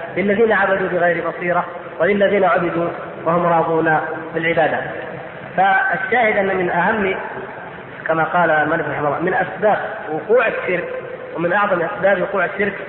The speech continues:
تعظيم غير الله، بأن يعظم الصالحون أو تعظم الكواكب أو يدعى غير الله سبحانه وتعالى، كما يدعى الجن أو الملائكة أو الأنبياء أو من،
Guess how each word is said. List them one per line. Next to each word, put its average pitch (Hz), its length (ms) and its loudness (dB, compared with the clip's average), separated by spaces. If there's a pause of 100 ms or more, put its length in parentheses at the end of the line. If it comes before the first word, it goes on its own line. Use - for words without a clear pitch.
(240)
تعظيم 185 380 2
غير 175 320 4
الله، 160 260 2 (240)
بأن 170 160 2
يعظم 160 440 2 (260)
الصالحون 156 600 0 (480)
أو 185 100 4
تعظم 170 440 2
الكواكب 156 500 2 (560)
أو 208 240 4 (140)
يدعى 180 320 2
غير 170 200 2
الله 170 320 2
سبحانه 165 220 2
وتعالى، 160 420 2
كما 165 180 2
يدعى 151 360 2 (500)
الجن 151 440 0 (420)
أو 170 140 4
الملائكة 151 640 4 (280)
أو 160 100 4
الأنبياء 156 680 2
أو 220 220 4
من، 185 120 2